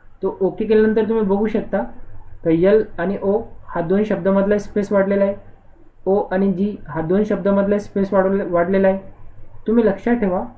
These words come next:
का ज्या ठिकाणी आपल्याला लाईनमधला space कमी जास्त करणे, तो आपण पॅराग्राफमधून line स्पेसिंगचा वापर करू शकता.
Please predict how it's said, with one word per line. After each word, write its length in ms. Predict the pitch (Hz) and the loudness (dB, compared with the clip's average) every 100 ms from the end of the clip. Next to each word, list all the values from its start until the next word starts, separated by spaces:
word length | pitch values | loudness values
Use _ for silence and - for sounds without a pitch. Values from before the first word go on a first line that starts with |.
| - - - | -20 -18 -6
का 80 | 180 | -2
ज्या 160 | 170 202 | 0 0
ठिकाणी 320 | 202 202 214 | 0 0 0
आपल्याला 420 | 202 208 208 214 - - - | 0 0 -2 -4 -8 -16 -6
लाईनमधला 560 | 175 196 214 190 196 208 | -2 0 2 0 0 -2
space 360 | - - 214 | -2 -2 0
कमी 220 | - 214 208 | 0 0 0
जास्त 280 | 214 214 208 | 0 -2 -2
करणे, 260 | 208 202 226 - - - - - - | 0 -2 -4 -10 -18 -20 -18 -18 -4
तो 60 | 170 | -2
आपण 280 | 165 190 196 | 0 0 0
पॅराग्राफमधून 840 | 170 165 175 196 202 196 202 208 - | 0 0 2 0 0 0 0 -2 -4
line 240 | 165 175 196 | -2 0 0
स्पेसिंगचा 520 | - 208 214 202 220 | -2 -2 0 -2 2
वापर 300 | 202 196 208 | 2 2 0
करू 200 | 208 214 | 0 0
शकता. 360 | 214 202 202 | -2 -4 -4